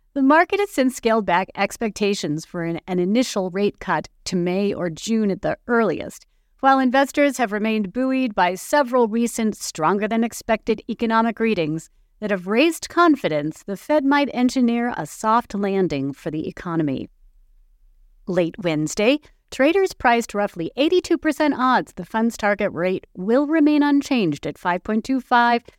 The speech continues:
to five point five percent following the March F O M C meeting, up from forty-six percent a week ago, according to the C M E FedWatch tool.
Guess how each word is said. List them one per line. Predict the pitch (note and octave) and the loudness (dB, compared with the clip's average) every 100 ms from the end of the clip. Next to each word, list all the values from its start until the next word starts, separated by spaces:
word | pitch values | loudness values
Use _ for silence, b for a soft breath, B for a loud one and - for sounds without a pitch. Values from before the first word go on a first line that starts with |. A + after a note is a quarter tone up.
| _ | _
to | C#3+ | -12
five | - D#3 F3+ | -6 -4 -4
point | - A#3+ A#3 | -2 -2 2
five | A#3+ A#3 | 0 0
percent | B3+ - C4 E3+ - _ _ _ | -2 0 0 0 -6 _ _ _
following | C4 C#4 D#4+ D4 | 2 4 4 4
the | |
March | A3 F#3 F3 - | 2 0 -2 -6
F | F3 G3+ | -4 -2
O | F3+ | 0
M | F#3 | -2
C | F3+ G#3+ | -2 0
meeting, | B3 G3+ D3+ D#3+ - _ _ | 0 0 -2 -6 -10 _ _
up | E3+ D#3+ | -2 -2
from | - F#3+ | -2 -4
forty-six | - D3 C#3+ F3 - - | -4 -4 -4 -4 -6 -8
percent | - A3 - B3 | -4 -4 0 0
a | |
week | B3 D4+ | 2 0
ago, | A3+ F3 D#3 D3+ E3+ _ _ | 0 0 -2 -4 -8 _ _
according | A3+ A3+ A3 A3 A#3 | -6 -2 0 2 0
to | C4+ | -2
the | B3 | -2
C | B3 G#3 F#3+ | -4 -2 -2
M | G3 | 0
E | G3+ | -2
FedWatch | - D3+ D3+ D3+ - | -4 -6 -4 -6 -8
tool. | - F#3+ E3 D#3+ | -6 -4 -4 -6